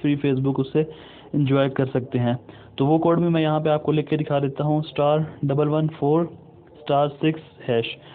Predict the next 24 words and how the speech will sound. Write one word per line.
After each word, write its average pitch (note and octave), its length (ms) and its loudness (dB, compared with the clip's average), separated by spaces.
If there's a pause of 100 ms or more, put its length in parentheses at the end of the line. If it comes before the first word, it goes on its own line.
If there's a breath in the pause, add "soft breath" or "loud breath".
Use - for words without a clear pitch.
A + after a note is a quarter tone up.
(280 loud breath)
ये D3+ 80 2
भी F#3 120 2
जैज़ E3 260 2
का E3+ 120 -2
code D#3+ 260 2
है D3+ 60 2
और D#3 120 2
इससे D#3+ 300 -2 (220)
free E3+ 180 2
Facebook D3+ 440 0
आप C#3 180 0
यूज़ C#3 140 0
कर D3 100 -4
सकते C#3 300 -4
हैं। C#3 80 0
इसका D#3+ 160 -4
भी D#3 100 2
मैं D3+ 100 0
आपको C#3+ 200 -2
screenshot C#3+ 520 -2
दिखा C3+ 280 -2
देता C3+ 240 -2
हूँ। C#3 160 -4 (640 loud breath)
तो C#3+ 320 0